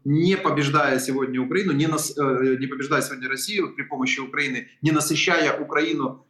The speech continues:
э, соответствующим инструментом, вы даете России возможность действительно продвигать вот эту концепцию, э, страны мощной, страны, которая будет доминировать, страны, которая говорит террористическим, э, государствам и там террористическим группам:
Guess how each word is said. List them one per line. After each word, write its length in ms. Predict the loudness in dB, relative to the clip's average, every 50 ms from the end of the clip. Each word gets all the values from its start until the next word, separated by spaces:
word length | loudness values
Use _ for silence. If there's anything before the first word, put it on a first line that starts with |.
| -2
э, 200 | 0 2 2 2
соответствующим 720 | 2 2 0 0 0 -2 -2 -2 -2 -2 -2 -2 -2 -4 -2
инструментом, 800 | -2 -2 -2 -2 -2 -2 0 0 0 0 0 0 -2 -2 -4 -8 -4
вы 220 | -2 2 2 4 4
даете 520 | 4 2 2 4 2 2 2 2 2 2
России 500 | 2 2 0 0 -2 -2 -2 0 0 0
возможность 840 | 0 2 2 0 0 2 0 0 2 2 0 0 -2 -4 -6 -6 -8
действительно 540 | -12 -12 -10 -6 -6 -6 -6 -4 -4 -4 -2
продвигать 440 | -2 -4 -6 -6 -2 -2 -2 -2 -2
вот 100 | -4 -6
эту 140 | -6 -4
концепцию, 640 | -4 -4 -2 0 -2 -2 -2 -2 -2 -2 -2 -2 -2 -10 _ _ _ _ _ _ -6
э, 560 | -2 0 2 2 4 4 4 4 4 4 2
страны 420 | 0 0 0 2 2 2 4 4 2
мощной, 640 | 2 2 2 2 0 0 0 0 0 0 0 -4 -8
страны, 400 | -12 -8 -2 0 2 4 4 2
которая 360 | 2 0 0 0 0 0 0 0
будет 260 | -2 -2 -2 -2 -2
доминировать, 600 | -2 0 0 0 0 2 2 2 2 0 0 -2 -6 _ _ _
страны, 400 | -12 -10 -4 0 2 4 4 4
которая 360 | 4 2 2 2 2 2 2
говорит 380 | 2 2 2 4 4 2 2 2
террористическим, 800 | 0 0 0 0 -2 -4 -6 -6 -8 -6 -2 0 0 0 0 0
э, 320 | 0 0 2 4 2 2
государствам 720 | 2 0 0 0 0 2 2 2 2 0 0 2 2 2 2
и 40 | 2
там 140 | 0 -2
террористическим 640 | -2 -4 -4 -4 -4 -6 -8 -8 -8 -8 -8 -6 -4
группам: 380 | -2 -2 -2 0 -2 -4 -4